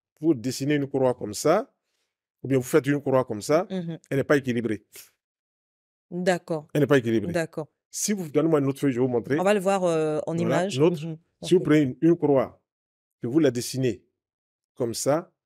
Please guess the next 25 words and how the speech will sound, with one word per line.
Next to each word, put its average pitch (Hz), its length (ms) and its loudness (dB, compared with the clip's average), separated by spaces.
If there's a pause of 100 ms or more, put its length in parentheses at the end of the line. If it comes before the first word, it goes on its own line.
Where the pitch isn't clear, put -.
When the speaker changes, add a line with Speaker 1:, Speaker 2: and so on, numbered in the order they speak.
(1300)
Speaker 1:
elle 135 140 0
est 123 60 4
équilibrée. 107 480 -4 (840)
Speaker 2:
OK. 175 280 -2 (680)
D'accord. 156 280 -6
Speaker 1:
Donc, 233 280 4 (320)
beaucoup 165 400 2
de 233 80 4
personnes 147 500 2
ne 135 80 0
savent 117 340 0
pas 180 260 -4 (500)
que, 151 80 4
par 131 160 2
exemple, 131 260 0
ils - 80 -6
peuvent 170 140 2
mettre 160 160 0
des 117 100 0
grosses 151 280 0
croix 147 420 0 (400)
de 117 180 -4
Jésus 127 440 0
accrochées 123 440 -2
dessus. 139 380 -8